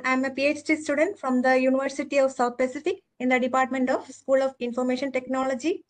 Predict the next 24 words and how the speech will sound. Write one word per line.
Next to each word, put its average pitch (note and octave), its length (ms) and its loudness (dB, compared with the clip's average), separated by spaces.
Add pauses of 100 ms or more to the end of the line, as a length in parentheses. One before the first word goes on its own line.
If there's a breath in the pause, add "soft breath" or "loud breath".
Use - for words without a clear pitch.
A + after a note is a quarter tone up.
Engineering, B3+ 720 0
Mathematics, A#3+ 680 -2
and A#3+ 180 -2
Physics. B3 480 -4 (600 soft breath)
Here, F#4 220 4
the E4+ 100 4
topic D#4+ 380 0
for E4+ 100 4
my E4 140 4
presentation E4 720 0
is F4+ 280 -4 (280)
improved F4 520 0
control D4 480 0 (120)
for C4+ 240 4
fractional C4+ 640 -2 (100)
order A3+ 400 -2 (300)
and B3+ 200 -2
non-minimum C#4 600 -2
phase D4 260 -6
integrating D4 640 -2
plants A#3+ 460 -4 (440 loud breath)
using D4+ 560 2 (200)
a C4+ 120 0
fractional C#4+ 540 -2